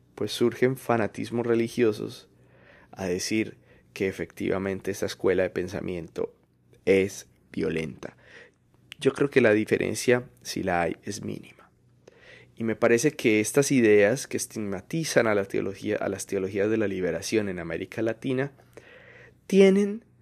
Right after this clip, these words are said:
una agenda que no es nueva. Es decir, son estas estigmatizaciones y prejuicios, son parte de una agenda que por supuesto no es la del doctor Sanín.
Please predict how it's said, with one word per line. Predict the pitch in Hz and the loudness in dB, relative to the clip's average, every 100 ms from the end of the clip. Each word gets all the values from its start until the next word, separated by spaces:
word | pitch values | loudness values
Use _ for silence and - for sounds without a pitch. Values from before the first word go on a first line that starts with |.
| _ _ _ | _ _ _
una | 208 202 202 175 | -2 2 4 4
agenda | 139 - 143 131 127 - - | 2 2 0 2 -4 -6 -8
que | 127 | -8
no | 113 104 | -8 -10
es | - | -10
nueva. | - - - - _ _ _ - | -10 -12 -14 -20 _ _ _ -4
Es | |
decir, | 123 127 127 - | -2 -2 -8 -10
son | - - 160 165 180 214 - _ _ - | -8 4 6 6 2 -4 -14 _ _ -6
estas | 131 - - 143 - - | -6 -4 -2 -2 -4 -12
estigmatizaciones | 117 - 113 110 104 - 101 95 110 120 131 | -12 -10 -10 -8 -10 -8 -10 -4 -2 -2 -4
y | |
prejuicios, | 127 147 165 139 - - - _ _ _ | -2 0 2 0 -2 -10 -14 _ _ _
son | - 143 147 | -6 -4 0
parte | 139 117 - 139 - _ _ _ - _ _ _ | 0 0 -2 -6 -6 _ _ _ -20 _ _ _
de | - 107 | -2 -2
una | 113 135 | 0 -2
agenda | - 143 107 98 110 - _ _ _ _ _ _ _ _ _ | 0 0 0 -2 -4 -10 _ _ _ _ _ _ _ _ _
que | - | -8
por | - - | -6 -6
supuesto | 104 - 101 - | -4 -2 0 2
no | 120 107 | 0 2
es | 104 - | 0 -2
la | 101 | -2
del | 85 85 | -2 -4
doctor | - - - | -10 -8 -8
Sanín. | - 104 117 101 135 | -2 -2 -2 -4 -8